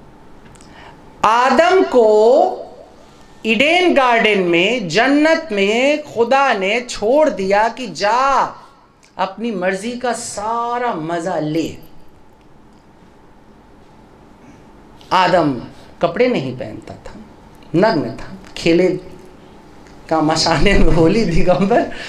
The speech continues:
वैसे ही वहाँ खेले जन्नत में होली, है ना? क्यों मानू? रंग नहीं डालता मानू कि शरीर का वो अंग कट जाएगा। हम्म? आदम नग्न है। देखो समझना,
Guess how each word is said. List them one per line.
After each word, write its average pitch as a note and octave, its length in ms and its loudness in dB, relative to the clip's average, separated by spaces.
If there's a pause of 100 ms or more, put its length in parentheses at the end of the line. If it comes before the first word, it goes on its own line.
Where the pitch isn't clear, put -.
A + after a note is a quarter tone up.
(180)
वैसे A#3+ 300 4
ही C#4+ 60 4
वहाँ G#3 280 2
खेले G3 360 -2
जन्नत E3+ 460 4
में G3 120 -2
होली, F#3+ 380 -2 (340)
है G3+ 120 0
ना? F#4+ 120 -2 (600)
क्यों C4+ 140 2
मानू? D3+ 360 -2 (1700)
रंग D4+ 280 2
नहीं G#3+ 200 0
डालता E3 420 0
मानू D3+ 300 -4
कि F#3+ 100 -8
शरीर G#3 360 -2
का A3+ 120 -2
वो G#3 140 -2
अंग G#3 180 -2
कट C4 200 -4
जाएगा। C3 480 -10 (3250)
हम्म? E4 220 -4 (760)
आदम E4 360 2
नग्न A#3+ 280 2
है। E3+ 140 0
देखो D#4 260 0
समझना, - 520 4